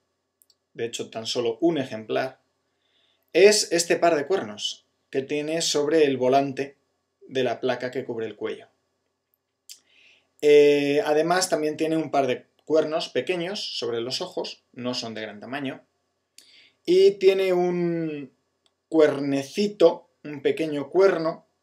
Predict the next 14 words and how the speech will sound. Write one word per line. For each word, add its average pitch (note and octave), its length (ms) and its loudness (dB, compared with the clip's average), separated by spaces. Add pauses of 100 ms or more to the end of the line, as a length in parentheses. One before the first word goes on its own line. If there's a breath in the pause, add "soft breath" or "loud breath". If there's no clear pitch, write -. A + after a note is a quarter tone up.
(260)
eh, C3+ 140 2
situado C3 340 0
sobre D3 240 0
la A#2+ 180 -4
nariz. G2+ 320 -18 (800)
La D3+ 200 0
longitud D#3 520 6
aproximada F3+ 560 2
del D#3+ 140 2
dinosaurio F#3+ 720 0 (640)
era D#3 560 6
de C3+ 80 4
aproximadamente B2+ 640 -4
cinco, B2+ 480 -6